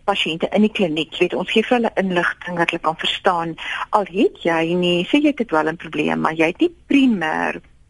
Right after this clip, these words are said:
sê, 'n alkoholprobleem nie. Of selfs as jy 'n dubbelprobleem het, jy het nou nie primêr, ehm, weet, ehm,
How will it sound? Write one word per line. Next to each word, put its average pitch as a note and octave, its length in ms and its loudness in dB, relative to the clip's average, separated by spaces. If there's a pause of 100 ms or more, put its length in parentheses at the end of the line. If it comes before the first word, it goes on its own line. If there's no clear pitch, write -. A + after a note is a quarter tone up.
(280)
sê, - 120 0
'n - 220 -2
alkoholprobleem - 840 -2
nie. - 220 -6 (300)
Of - 120 0
selfs C4 400 2
as - 120 -14
jy G3 80 -4
'n E3+ 60 -4
dubbelprobleem E3 680 -2
het, E3 160 -2
jy D#3 100 -6
het D#3 120 -4
nou F3 80 -2
nie F#3+ 180 0
primêr, E3 680 0
ehm, D#3+ 300 -2 (320)
weet, - 200 -8
ehm, D#3+ 360 -2